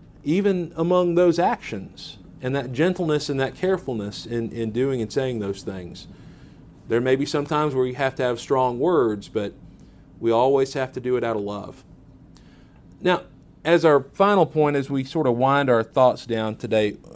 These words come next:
here's some misconceptions that I've found, and maybe there are some misconceptions that,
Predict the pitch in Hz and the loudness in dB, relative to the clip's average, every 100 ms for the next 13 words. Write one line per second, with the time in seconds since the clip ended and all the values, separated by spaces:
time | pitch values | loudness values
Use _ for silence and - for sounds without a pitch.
0 | - - 180 175 156 127 123 143 139 117 | -16 0 2 2 0 -4 0 0 0 -4
1 | 104 147 135 - 113 104 - 107 113 123 | -2 2 2 2 -6 -6 -6 -2 2 2
2 | 123 104 101 120 131 107 - - - - | 0 -4 -4 -4 -4 -6 -10 -20 -20 -4
3 | 123 135 139 139 135 123 131 135 123 113 | 0 2 2 2 0 -2 -2 -4 -6 0
4 | 139 135 127 120 113 117 110 | 0 0 -6 -6 0 0 0